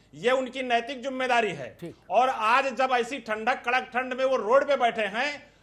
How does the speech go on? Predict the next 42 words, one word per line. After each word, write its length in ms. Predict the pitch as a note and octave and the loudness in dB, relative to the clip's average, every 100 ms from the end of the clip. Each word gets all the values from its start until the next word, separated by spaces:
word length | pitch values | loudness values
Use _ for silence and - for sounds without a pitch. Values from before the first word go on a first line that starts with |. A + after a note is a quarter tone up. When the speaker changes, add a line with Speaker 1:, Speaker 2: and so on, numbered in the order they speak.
| _ G#3 | _ -10
Speaker 1:
तो 60 | |
हमारे 400 | F#3 F#3+ G#3+ B3 | -6 -2 0 0
प्रधानमंत्री 800 | B3+ A3 G3+ A3+ A3+ G#3 A3+ A#3 | -2 -2 0 0 -2 -6 -6 -8
जी 160 | G#3+ C4 | -8 -4
वहां 300 | A#3 G#3+ B3 | -2 0 0
पे 140 | B3+ | 0
बैठक 320 | A#3+ A#3 B3 | 0 0 0
करने 240 | B3 B3 B3+ | -4 -4 -2
नहीं 160 | C4 | -2
जाते 260 | C#4 C4 C4+ | 0 -2 -2
हैं, 320 | G#3 C#3 G#2 _ _ _ _ B2+ | -4 -6 -16 _ _ _ _ -2
वो 140 | B3 | -2
गुजरात 540 | G#3 G3+ G3+ G#3 B3 A3 | 0 -4 0 2 0 2
जाएंगे, 400 | B3 C4 C4 C4+ | 0 2 0 0
Speaker 2:
ठीक 120 | - | 2
है। 60 | |
Speaker 1:
केरल 300 | G#3 A3 B3+ | 0 0 0
जाएंगे, 320 | B3+ B3 B3+ B3+ | 2 0 2 -2
Speaker 2:
ठीक 20 | |
है, 60 | |
Speaker 1:
मध्य 140 | A#3 C4+ | 2 2
Speaker 2:
यादव 160 | G3+ | 2
जी। 60 | G3 | 2
Speaker 1:
प्रदेश 200 | A#3+ C4+ | 2 2
जाएंगे। 300 | C4 A3+ E3+ | 2 -2 -4
Speaker 2:
जी, 60 | A2+ | -8
ठीक 320 | - B3 - | -8 -10 -10
है। 80 | - | -20
Speaker 1:
लेकिन 560 | D3+ E3 G3 G3+ C4+ B3+ | -16 -8 -8 -6 -8 -10
जो 240 | E3 B3+ | 0 2
किसान 380 | C#4 B3+ B3 A#3 | 2 0 -2 -2
अपनी 260 | A#3 A#3 A#3 | -2 -4 -4
मांग 280 | A3 B3 A#3+ | -2 -4 -4
के 120 | A#3 | -6
लिए 200 | A3+ A3+ | -2 -2
ठंडक 420 | G#3 G#3 A3+ A3+ | -4 -2 -4 -4
में 140 | G3+ G3+ | -8 -4
रोड 300 | G3 C4 B3 | 2 2 2
पर 120 | A#3 | -2
बैठे 340 | G3 F3+ F3 | -2 -4 -6
Speaker 2:
जी। 60 | G3 | -4
Speaker 1:
हैं, 300 | C4 A#3 | -6 -8